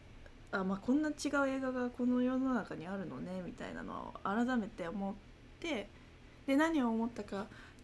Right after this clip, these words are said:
映画の字幕がやりたいみたいになっちゃって、で、私一回考えるともうそこしか考えなくなっちゃうから。<laughs> あ、じゃあも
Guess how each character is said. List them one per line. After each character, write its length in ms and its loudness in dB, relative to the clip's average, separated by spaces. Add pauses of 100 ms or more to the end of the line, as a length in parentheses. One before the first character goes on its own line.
映 180 4
画 100 2
の 180 4
字 160 0
幕 320 0
が 80 0
や 120 2
り 100 2
た 200 -4
い 120 -4
み 60 -12
た 120 -12
い 80 -14
に 60 -10
な 80 -10
っ 80 -12
ち 80 -14
ゃ 20 -16
っ 20 -18 (140)
て、 80 -10
で、 80 -8
私 320 -6
一 140 -2
回 160 -4
考 120 -2 (160)
え 40 2
る 80 -2
と 120 -8 (560)
も 120 -4
う 460 -14
そ 120 -8
こ 120 -4
し 60 -8
か 200 -10
考 100 -4
え 40 -2
な 80 -6
く 100 -10
な 80 -8
っ 40 -6
ち 140 -4
ゃ 20 -8
う 440 -2
か 180 0
ら。 0 - (1000)
<laughs> 60 0
あ、 20 2
じ 140 2
ゃ 40 4
あ 20 2
も 320 -4